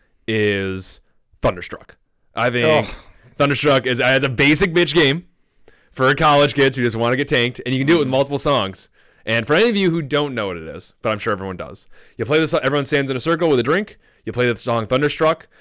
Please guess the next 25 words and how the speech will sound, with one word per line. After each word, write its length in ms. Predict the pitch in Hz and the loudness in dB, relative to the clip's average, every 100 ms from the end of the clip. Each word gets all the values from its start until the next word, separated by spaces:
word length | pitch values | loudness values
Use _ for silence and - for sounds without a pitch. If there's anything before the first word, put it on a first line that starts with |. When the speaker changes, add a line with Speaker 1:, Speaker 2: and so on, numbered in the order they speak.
| _ | _
Speaker 1:
and 100 | 90 | -8
every 160 | 110 143 | -4 -2
time 480 | 160 151 156 156 160 98 | 0 2 0 0 -4 -6
the 120 | 107 | -2
word 240 | 117 117 | -2 -2
Thunderstruck 380 | 120 139 147 135 | -2 -2 -2 -4
is 100 | 127 | -2
said, 380 | 160 160 170 180 _ _ _ _ _ _ _ _ | 0 2 0 -4 _ _ _ _ _ _ _ _
someone 380 | - 117 123 120 | -4 -4 -2 -4
starts 240 | - 120 | -2 -4
drinking, 440 | 127 151 160 160 160 | -2 -2 0 -2 -4
and 80 | 113 | -6
then 60 | |
when 80 | 110 | -6
said, 280 | 104 110 - | -6 -8 -6
Thunderstruck 260 | 110 107 104 | -8 -6 -8
is 60 | |
said 140 | - 98 | -6 -6
again, 440 | 95 139 147 156 _ | -4 -2 -2 -4 _
it 100 | 95 | -10
moves 220 | 104 101 | -8 -8
to 60 | - | -10
the 80 | 92 | -6
next 240 | 131 - | -6 -4
person, 420 | - 143 147 143 | -2 -2 -2 -6